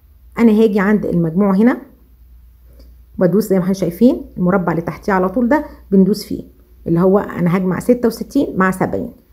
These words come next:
تمام؟ هاجي أدوس على اف اكس من تحت، هيظهر لي هنا اختيارات، هختار sum.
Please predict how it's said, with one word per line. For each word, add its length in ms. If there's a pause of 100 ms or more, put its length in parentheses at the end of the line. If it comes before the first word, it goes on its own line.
(180)
تمام؟ 300 (360)
هاجي 440 (400)
أدوس 340
على 320 (120)
اف 200
اكس 260
من 180
تحت، 240 (2000)
هيظهر 320
لي 160
هنا 120
اختيارات، 460
هختار 380
sum. 240